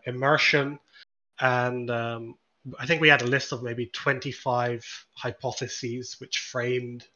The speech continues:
the majority of the questions that a, a lot of us answered. Um,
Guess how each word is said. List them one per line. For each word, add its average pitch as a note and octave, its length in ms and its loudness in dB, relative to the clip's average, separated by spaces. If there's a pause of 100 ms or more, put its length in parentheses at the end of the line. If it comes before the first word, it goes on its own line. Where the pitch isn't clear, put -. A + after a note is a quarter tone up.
(380)
the A#2 60 -14
majority A#2 500 -6
of A2 80 -14
the A2+ 60 -14
questions A#2 560 -8
that A#2 140 -12
a, - 180 -14
a A#2+ 200 -12
lot A#2+ 200 -6
of A#2 80 -12
us A#2+ 180 -8
answered. C3+ 580 -4 (540)
Um, A#2+ 440 -2